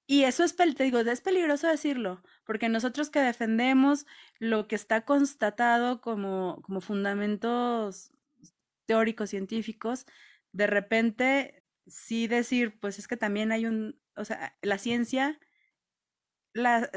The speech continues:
desgraciadamente tiene que ser títere de alguien, o sea, esta, el, el, los hilos lo están, lo están jalando de alguna manera para que tú no seas lo suficientemente capaz de decir, "¿Por qué no analizan todos los pollos y nos están exponiendo a todos?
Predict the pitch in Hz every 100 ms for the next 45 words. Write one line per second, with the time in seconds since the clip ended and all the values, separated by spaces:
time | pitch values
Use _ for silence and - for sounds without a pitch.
0 | 180 185 180 220 226 220 254 262 254 233
1 | 240 254 247 - 226 - 240 - 247 240
2 | 220 196 202 208 190 - - - 208 -
3 | 190 - - - - _ - 190 214 -
4 | 220 214 277 277 285 285 247 247 240 247
5 | 233 214 233 233 254 233 233 247 214 202
6 | 214 233 233 214 220 240 359 _ _ -
7 | _ _ _ 220 208 214 214 240 247 262
8 | 262 247 254 240 220 208 226 220 240 240
9 | 233 - 214 - 214 214 247 226 190 -
10 | 254 269 _ _ _ _ _ _ _ _
11 | _ _ - 240 233 - 269 277 254 254
12 | 262 - 220 214 226 254 247 262 240 -
13 | 226 226 262 247 208 196 220 220 - 208
14 | 208 214 220 208 196 -